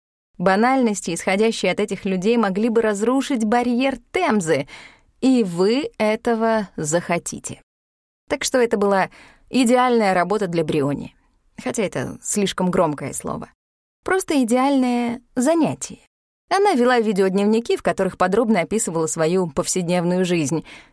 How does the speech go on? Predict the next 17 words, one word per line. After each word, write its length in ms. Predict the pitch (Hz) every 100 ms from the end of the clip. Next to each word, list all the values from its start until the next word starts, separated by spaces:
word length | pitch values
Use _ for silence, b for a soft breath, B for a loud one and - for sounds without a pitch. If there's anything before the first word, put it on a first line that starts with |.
| B
Видео, 480 | 190 226 214 190 180 -
набравшее 680 | 185 175 180 175 - 170
сто 240 | - - 190
восемьдесят 640 | 180 170 175 156 - -
тысяч 320 | 160 151 -
просмотров, 640 | - 156 - 208 - 165 - B B B
было 240 | 269 269
посвящено 580 | 240 233 226 208 240 240
поездке 800 | 220 175 180 196 - - 185 208 _
к 60 | 185
остеопату. 800 | 170 - 156 - - - - - _ _ _ -
И 160 | 302
публиковала 560 | 294 247 269 285 277 277
фотографии 600 | 277 277 262 302 285 262
в 60 |
скучающих 720 | - 240 - 262 247 240 233
позах, 400 | - 277 269 240